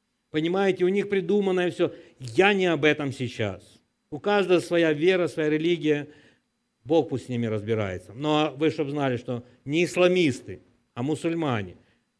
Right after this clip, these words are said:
У нас с ним, с ними один отец Авраам. И вот эта Агарь, она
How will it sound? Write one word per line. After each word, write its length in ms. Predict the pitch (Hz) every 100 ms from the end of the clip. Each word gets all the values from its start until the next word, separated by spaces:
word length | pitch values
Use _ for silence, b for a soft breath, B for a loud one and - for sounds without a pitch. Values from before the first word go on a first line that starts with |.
| _
У 120 | 123
нас 340 | 123 143 165
с 40 | -
ним, 320 | 160 165 131
с 160 | - -
ними 440 | 143 143 139 135 b b
один 360 | 107 110 123 139
отец 400 | 123 117 113 -
Авраам. 480 | 101 104 98 90 85 _ _ _ _ _ _ _ _ _ _ _ b b b b _
И 80 | 117
вот 180 | 135 208
эта 280 | 208 202 180
Агарь, 480 | 135 135 123 123 - - _ _ _ _ _ _ _ _
она 580 | 139 151 185 185 175